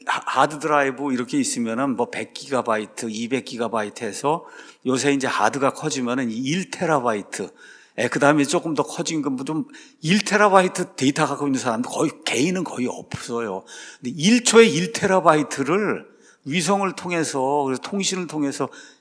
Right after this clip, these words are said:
슉 하면 그냥 일 테라바이트 그 데이터가 전송이 되는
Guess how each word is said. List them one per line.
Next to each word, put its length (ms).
슉 400
하면 220
그냥 140
일 200
테라바이트 640
그 200
데이터가 460
전송이 520
되는 480